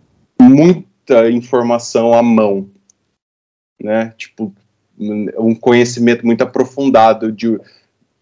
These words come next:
pra, pra quem você precisa comunicar, quem que é a marca, o que que ela precisa atingir.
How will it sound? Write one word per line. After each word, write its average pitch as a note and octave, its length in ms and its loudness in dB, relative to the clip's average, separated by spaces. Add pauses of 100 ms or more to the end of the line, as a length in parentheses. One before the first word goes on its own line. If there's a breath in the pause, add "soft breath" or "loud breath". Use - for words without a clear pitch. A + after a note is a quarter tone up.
pra, B2 160 0
pra - 220 -4
quem C3 180 0
você C3 180 -4
precisa A2+ 220 -12
comunicar, A2+ 920 0 (320)
quem B2+ 240 -2
que B2+ 140 -4
é A#2 80 2
a A2 80 2
marca, A2 760 -2
o G#2 180 -12
que - 180 -12
que B2+ 140 -6
ela A#2+ 200 0
precisa A#2 380 -8
atingir. G#2+ 500 -4